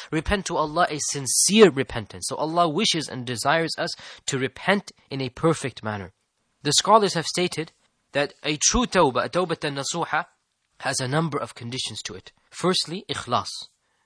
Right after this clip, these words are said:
that we repent for the sake of Allah. We do not repent because we have been caught in the act. We do not repent because someone has seen us. No, we repent for the sake of Allah subhanahu wa ta'ala.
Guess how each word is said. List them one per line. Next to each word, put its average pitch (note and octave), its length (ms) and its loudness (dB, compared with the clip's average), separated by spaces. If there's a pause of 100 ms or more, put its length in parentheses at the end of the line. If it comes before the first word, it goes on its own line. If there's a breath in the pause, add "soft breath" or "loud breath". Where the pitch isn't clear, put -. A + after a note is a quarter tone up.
(160)
that B2 180 -4
we B2+ 100 -2
repent E3 540 -2
for C3 200 -6
the A#2 80 -4
sake - 280 -4
of A#2 140 -8
Allah. F#2+ 320 -10 (380)
We C3 140 -4
do C#3+ 80 0
not F3+ 200 6
repent D#3 420 0
because B2+ 240 -4
we B2 100 -2
have B2 120 -4
been A#2 140 -6
caught - 320 0
in G#2+ 60 -6
the G#2+ 160 -10
act. - 380 -10 (200 soft breath)
We C3+ 140 -2
do D3 80 2
not F3 180 6
repent D#3+ 400 0
because B2 300 -6
someone C3+ 220 -4
has A2 260 -4
seen C3 180 -4
us. - 240 -6
No, C3 240 0 (240)
we C3 120 4
repent D3 340 2
for C#3+ 100 -6
the C3 100 -4
sake D#3 280 -2
of A#2 100 -6
Allah B2 360 0 (280 soft breath)
subhanahu A2+ 460 -8
wa G#2+ 60 -10
ta'ala. G2 440 -14